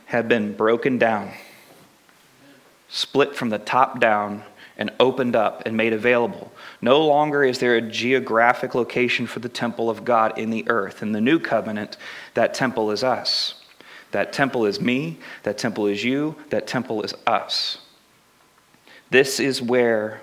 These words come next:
we come in worship on Sundays to approach him,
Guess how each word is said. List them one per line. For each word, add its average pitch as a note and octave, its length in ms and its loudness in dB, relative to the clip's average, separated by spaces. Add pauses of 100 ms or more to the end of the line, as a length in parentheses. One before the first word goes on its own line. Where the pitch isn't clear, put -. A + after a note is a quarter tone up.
(100)
we B2 220 0
come A2 480 -4
in A#2 260 -2
worship A#2 500 0 (420)
on A2 200 2
Sundays A2+ 560 0
to - 240 -2 (260)
approach - 720 0
him, F#2+ 400 -8